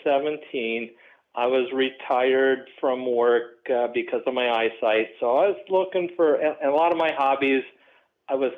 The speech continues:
kinda having to give up. Um, I did a lot of hunting, fishing, camping. I still do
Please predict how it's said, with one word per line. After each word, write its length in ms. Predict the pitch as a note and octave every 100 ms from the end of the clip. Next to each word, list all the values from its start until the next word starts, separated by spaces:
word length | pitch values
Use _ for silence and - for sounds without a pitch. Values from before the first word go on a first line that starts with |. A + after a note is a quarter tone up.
| -
kinda 200 | C#3 B2+
having 220 | C3+ C3 B2+
to 80 |
give 220 | A#2 B2 A#2
up. 280 | A2 - A#2+
Um, 320 | A2 A2 - D#3+
I 960 | B2+ - B2+ A#2+ A#2 A#2 A#2 A#2 A2+ A2 -
did 120 | B2
a 40 | A#2
lot 260 | A2+ A2+
of 120 | A2+ G2 -
hunting, 560 | F3+ E3+ E3 D3+ D3+ C#3+
fishing, 440 | C#3 C3+ C#3+ B2+ A#2+
camping. 520 | B2 A#2+ A#2+ A#2+ A#2 - - - -
I 60 | C#3
still 180 | E3
do 120 | C3+